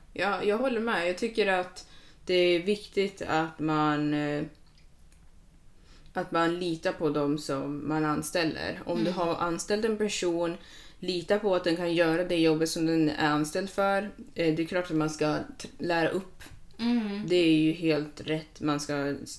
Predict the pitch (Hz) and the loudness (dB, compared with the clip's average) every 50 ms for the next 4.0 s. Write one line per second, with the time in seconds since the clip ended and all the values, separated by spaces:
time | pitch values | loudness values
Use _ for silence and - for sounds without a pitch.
0 | - - - 160 170 165 165 165 - - - 190 180 175 175 175 165 160 165 156 | -16 -10 -8 -4 0 2 2 2 2 0 -2 -2 0 0 2 2 0 2 0 -2
1 | - - 143 165 170 160 151 151 - 147 147 151 143 139 - 151 151 151 151 156 | -2 -4 -4 0 0 0 0 2 0 2 2 2 2 2 2 0 2 2 2 2
2 | 156 156 151 151 143 143 151 - 147 147 151 - 143 147 147 147 143 143 - - | 2 2 2 2 0 0 -2 -2 -4 -4 -2 -2 -2 -2 0 -2 -2 -4 -4 -4
3 | 170 156 151 143 151 156 165 - - - - - - 196 196 170 160 160 180 180 | -2 0 0 0 -2 -4 -6 -8 -12 -20 -20 -12 -10 -8 -8 -6 -8 -10 -10 -8